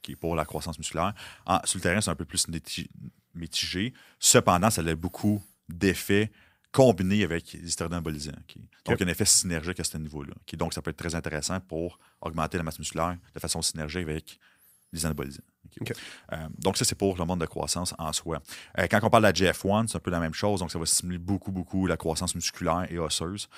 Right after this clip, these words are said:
Speaker 1: Ok ? Donc, ça, ça va jouer vraiment sur, euh, la, à fond, l'hormone de croissance, ça joue sur la densité, euh, minérale des os.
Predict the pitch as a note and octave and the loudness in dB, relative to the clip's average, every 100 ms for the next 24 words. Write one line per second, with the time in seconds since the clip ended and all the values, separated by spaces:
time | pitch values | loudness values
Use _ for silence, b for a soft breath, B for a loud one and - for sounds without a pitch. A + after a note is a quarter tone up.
0 | B - - F2 F2 - - - E2 F2 | B -8 -4 -2 -2 -4 -6 -4 -4 0
1 | F#2 G#2 F#2+ F#2 B B B - E2 D#2 | 0 0 0 -2 B B B -8 -4 -2
2 | D#2+ E2 D#2+ - _ - G2+ G2+ F2+ F2 | -2 -2 -4 -8 _ -6 -2 0 0 2
3 | F#2+ F#2 F2 A2 E2 F#2+ F2+ D#2+ F2 E2+ | 2 2 2 0 -2 -2 -2 0 0 0
4 | - F#2 F#2 - - D2+ D2 D2 D#2+ E2+ | -2 -4 -6 -10 -10 -6 -6 -6 -6 -4
5 | D#2+ F2+ D#2+ E2 E2 F#2+ | -2 -2 -4 -6 -4 -6